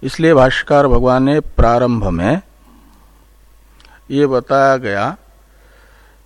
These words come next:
कि शुरू में यहां केवल उपासना और केवल कर्म की निंदा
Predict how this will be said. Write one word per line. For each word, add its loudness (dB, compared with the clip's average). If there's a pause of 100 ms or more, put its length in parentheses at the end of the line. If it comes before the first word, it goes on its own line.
(680)
कि -4
शुरू -4
में -2 (420)
यहां 0 (1800)
केवल 2 (1700)
उपासना 2 (440)
और 0 (240)
केवल 0 (140)
कर्म -2
की -6 (200)
निंदा -2